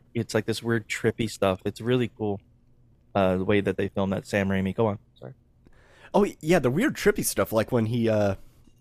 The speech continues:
Speaker 2: oh, when he, like, turns into, like, a zombie or whatever, you, or before he does, you see, like, the moon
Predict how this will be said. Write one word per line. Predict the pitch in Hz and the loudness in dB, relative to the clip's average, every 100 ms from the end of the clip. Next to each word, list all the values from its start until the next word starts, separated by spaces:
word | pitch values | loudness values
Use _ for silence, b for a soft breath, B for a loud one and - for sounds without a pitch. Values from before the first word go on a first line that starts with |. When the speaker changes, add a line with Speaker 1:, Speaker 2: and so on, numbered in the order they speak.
| - | -6
Speaker 2:
oh, | 131 | -2
when | 123 127 | 0 0
he, | 131 | 2
like, | 123 | 0
turns | - - 127 113 | 2 4 4 2
into, | 117 | 0
like, | 120 117 | 0 0
a | |
zombie | 107 95 95 120 139 170 | -2 -2 -2 -2 2 4
or | 175 | 4
whatever, | 160 170 165 170 151 | 4 4 4 2 2
you, | 120 - b b b | -2 -14 b b b
or | - 117 - - | 2 2 2 -2
before | 131 - 139 | -2 4 4
he | 165 | 6
does, | 170 165 156 | 6 4 2
you | 131 | -2
see, | - 151 | 0 2
like, | 143 | 2
the | 139 | 2
moon | 110 117 123 143 160 | 2 4 4 4 2